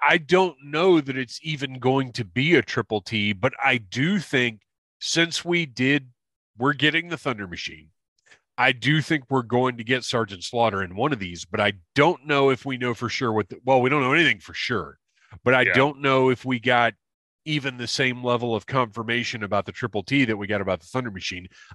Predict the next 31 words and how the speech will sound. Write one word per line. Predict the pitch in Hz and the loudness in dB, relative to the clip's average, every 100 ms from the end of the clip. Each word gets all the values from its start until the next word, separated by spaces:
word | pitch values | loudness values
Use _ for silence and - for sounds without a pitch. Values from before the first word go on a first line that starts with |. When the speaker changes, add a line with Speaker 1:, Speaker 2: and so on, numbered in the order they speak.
| _ | _
Speaker 1:
I | 107 127 202 | 0 2 2
think | - 143 113 | 2 0 -2
it | 123 117 | -8 -8
was | 110 90 | -8 -6
just | - 117 131 123 110 - - _ _ _ _ _ _ - | -4 2 4 4 2 -4 -10 _ _ _ _ _ _ -6
Sergeant | - 135 110 110 107 | 2 2 2 -4 -4
Slaughter | 123 113 110 101 | 2 4 4 2
with | 92 | -2
a | |
Transformers | 85 147 127 - 98 85 - | -2 -2 -2 -4 -12 -12 -12
crossover. | - 87 - 82 73 _ _ _ _ _ _ _ _ _ - | -8 -8 -8 -14 -18 _ _ _ _ _ _ _ _ _ -2
Speaker 2:
And | 135 | 4
Speaker 1:
I | 156 | 4
Speaker 2:
there's | 156 | 6
Speaker 1:
don't | 143 | 4
Speaker 2:
also | 143 - 147 | 4 4 2
some | 139 135 123 110 - _ - _ _ _ _ _ _ _ | 2 -4 -4 -8 -14 _ -20 _ _ _ _ _ _ _
rumors | 120 107 127 131 127 123 | -10 -2 2 4 4 4
I've | 123 104 | 2 2
heard | 127 127 117 | 0 0 0
that | 110 | -2
are | |
fairly | - 127 120 | 0 0 0
solid | - 123 117 110 | -2 0 0 -2
too, | - 131 120 | -6 -6 -6
that | 107 | -2
there | 107 104 | 2 4
is | 104 92 | 4 2
a | 107 101 98 95 98 | 0 2 2 2 -2
Optimus | 98 104 - 113 - | -4 -6 -6 -8 -8
Prime | - 113 110 107 101 | -2 0 2 0 -4